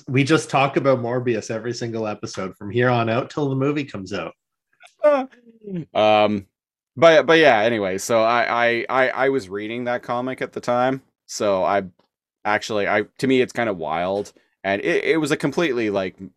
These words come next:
Speaker 2: throwaway, like, nothing story arc that fucking no one remembers. So to me, it's
Speaker 1: Right.
Speaker 2: kinda, to me, it's kinda wild that, uh, uh, the villain of that arc is in the Morbius movie.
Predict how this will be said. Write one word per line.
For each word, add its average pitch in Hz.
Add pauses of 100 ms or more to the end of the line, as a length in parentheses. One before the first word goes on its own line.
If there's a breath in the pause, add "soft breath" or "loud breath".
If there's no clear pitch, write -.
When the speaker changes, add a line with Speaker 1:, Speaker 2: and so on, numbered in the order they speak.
(100)
Speaker 2:
throwaway, 92
like, 82
nothing 85
story 82
arc 78
that 85
fucking 90
no 80
one 82
remembers. 78
So 98
to 123
me, 143
it's 120
Speaker 1:
Right. 113
Speaker 2:
kinda, - (360 loud breath)
to 175
me, 175
it's 151
kinda 143
wild 92
that, 92
uh, 92 (480 soft breath)
uh, 90 (180)
the 95
villain 95
of 85
that 90
arc 87
is 90
in 98
the 87
Morbius 85
movie. 85